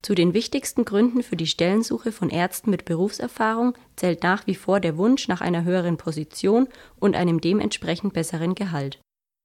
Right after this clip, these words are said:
Zunehmend spielen aber auch Aspekte der besseren Work-Life-Balance und der besseren Vereinbarkeit von Beruf und Familie eine Rolle.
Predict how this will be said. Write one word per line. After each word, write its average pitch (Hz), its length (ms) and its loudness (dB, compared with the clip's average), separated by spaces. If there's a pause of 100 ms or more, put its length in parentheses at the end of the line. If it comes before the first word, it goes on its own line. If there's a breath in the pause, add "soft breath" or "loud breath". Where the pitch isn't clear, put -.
(220)
Zunehmend 269 440 6
spielen 202 260 2
aber 170 220 2
auch 202 160 2
Aspekte 214 480 -2
der 170 120 0
besseren 170 480 -2
Work-Life-Balance 208 1000 0
und 185 180 0
der 170 60 0
besseren 202 440 0
Vereinbarkeit 202 760 -2
von 170 160 0
Beruf 165 360 0
und 170 140 0
Familie 180 420 0
eine 170 260 -2
Rolle. 151 340 -6